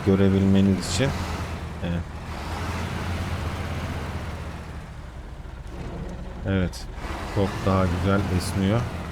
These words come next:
Ee, özellikle taşlı arazilerde çok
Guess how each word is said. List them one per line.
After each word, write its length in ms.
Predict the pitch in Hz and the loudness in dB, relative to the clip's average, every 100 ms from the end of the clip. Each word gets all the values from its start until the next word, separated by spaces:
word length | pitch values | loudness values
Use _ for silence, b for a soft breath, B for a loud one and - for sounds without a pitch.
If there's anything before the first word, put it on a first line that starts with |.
| - - - - - - | -8 -8 -8 -8 -8 -2
Ee, 380 | 95 98 98 98 - | 4 6 8 6 6
özellikle 600 | 104 101 104 110 - 110 | 4 8 8 8 6 2
taşlı 500 | - 107 98 - 110 | 4 6 6 6 8
arazilerde 840 | 104 101 95 95 95 95 95 120 - - - | 10 10 8 6 6 6 6 4 2 -2 -2
çok 140 | - | 2